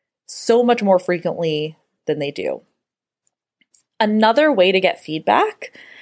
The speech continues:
and we'll definitely talk about this quite a bit in twenty twenty-three, is to get really comfortable reading your numbers and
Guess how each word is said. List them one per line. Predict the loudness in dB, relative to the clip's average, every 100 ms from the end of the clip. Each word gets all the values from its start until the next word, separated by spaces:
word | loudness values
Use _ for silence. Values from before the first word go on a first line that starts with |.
| -12
and | -6 0
we'll | 2
definitely | 2 0 0 0 0
talk | -2 -2
about | 0 0
this | 2 0 0 -8 -10 -14 _ _
quite | 0 2
a |
bit | 2 0
in | -2
twenty | -6 -6 -6
twenty-three, | -6 -8 -8 -4 -2 -2 -4 -8 -20 _ _ _ _
is | 2 4 4 4 0 -6 _ -6
to | 0 0 0 0
get | -2 2
really | 2 0
comfortable | -2 -4 -2 2 4 4 4
reading | -2 -2 0
your | 0 0
numbers | -2 -2 -2 -2
and | 0 -2